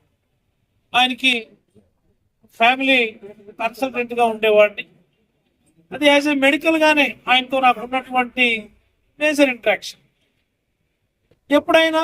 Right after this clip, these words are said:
ముఖ్యమైనటువంటి సందర్భాలు ఉన్నప్పుడు ఆయనే సరదాగా, బాబు పలానా రక్త, పలానా రక్త ఆ టైంలో పార్లమెంట్ లో జరిగింది, లేకపోతే ఆ టైంలో అసెంబ్లీలో జరిగింది అని చెప్పి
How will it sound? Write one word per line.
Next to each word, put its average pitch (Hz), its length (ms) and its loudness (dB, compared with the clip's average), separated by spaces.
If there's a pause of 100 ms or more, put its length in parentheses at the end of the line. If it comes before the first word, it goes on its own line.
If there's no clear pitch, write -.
(120)
ముఖ్యమైనటువంటి 311 840 -2
సందర్భాలు 285 520 2
ఉన్నప్పుడు 269 360 0
ఆయనే 294 240 2 (160)
సరదాగా, 262 480 4 (920)
బాబు 262 180 6 (140)
పలానా 254 300 4
రక్త, 240 220 -6 (160)
పలానా 240 320 4
రక్త - 240 -6 (880)
ఆ 214 60 2
టైంలో 240 440 0
పార్లమెంట్ 226 540 0
లో 226 60 2
జరిగింది, 214 460 -2
లేకపోతే 220 280 0
ఆ 214 60 4
టైంలో 214 320 0
అసెంబ్లీలో 214 500 -6
జరిగింది 196 400 -6
అని 190 160 -14
చెప్పి 196 380 -12